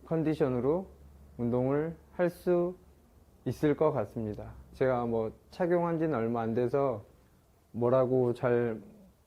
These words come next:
말씀을 못 드리겠는데 우선 제가 느끼기에는 괜찮아 보여요. 괜찮아 보이고 그다음에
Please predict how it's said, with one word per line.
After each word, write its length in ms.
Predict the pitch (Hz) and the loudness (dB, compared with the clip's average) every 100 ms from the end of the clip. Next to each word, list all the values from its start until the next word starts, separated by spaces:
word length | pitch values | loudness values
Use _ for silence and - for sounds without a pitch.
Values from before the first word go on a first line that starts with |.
| _ _ _ | _ _ _
말씀을 480 | 127 120 120 143 139 | -2 -2 0 -2 0
못 240 | 127 117 | 0 0
드리겠는데 840 | 131 135 131 127 120 123 147 156 160 - _ _ _ _ _ - _ _ _ - | 2 4 4 2 0 2 2 0 -6 -14 _ _ _ _ _ -20 _ _ _ 0
우선 360 | 160 180 170 - 143 | 4 4 2 -6 -6
제가 280 | - 165 165 | 6 8 8
느끼기에는 580 | 139 123 151 151 147 143 | 6 2 0 2 2 0
괜찮아 440 | 139 120 147 120 | 0 0 0 0
보여요. 320 | 104 98 95 95 - - _ | 0 -2 -4 -10 -20 -20 _
괜찮아 360 | - 113 123 117 | -12 -6 -4 -2
보이고 600 | 120 117 117 139 147 151 - _ _ _ _ _ _ _ _ | -2 -2 0 0 -2 -4 -10 _ _ _ _ _ _ _ _
그다음에 560 | - 117 113 113 117 117 | -8 -6 -4 -4 -6 -10